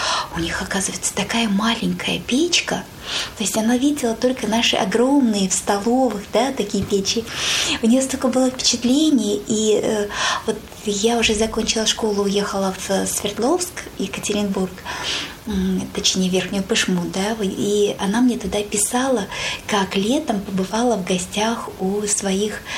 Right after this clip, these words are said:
сестёр, братьев, как её принимали. Вот знаете, я просто вот, э, не могла без слёз всё это читать, насколько это, оказывается, для неё было важно увидеть, как просто люди живут в семье.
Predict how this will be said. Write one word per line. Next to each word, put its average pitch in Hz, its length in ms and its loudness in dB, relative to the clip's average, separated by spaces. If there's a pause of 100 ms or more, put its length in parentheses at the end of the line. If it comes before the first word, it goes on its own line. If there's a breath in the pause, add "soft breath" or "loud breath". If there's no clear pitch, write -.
(200 loud breath)
сестёр, 208 560 2
братьев, 202 560 -2
как 202 200 -6
её 208 120 0
принимали. 226 560 4
Вот 190 140 0
знаете, 240 320 2
я 208 120 0
просто 233 480 0 (420 loud breath)
вот, 208 240 0
э, 190 380 -2 (1080)
не 233 80 2
могла 214 320 2
без 202 240 2
слёз 240 260 4
всё - 200 2
это 196 180 -2
читать, - 480 0
насколько 247 560 0
это, 202 180 -2
оказывается, 208 540 -4
для 196 140 -2
неё 202 200 2
было 202 320 2 (380 loud breath)
важно 226 540 2
увидеть, 214 460 -2
как - 180 -4 (280)
просто 226 300 0
люди 202 260 0
живут 208 340 0 (280)
в - 40 -4
семье. 208 420 0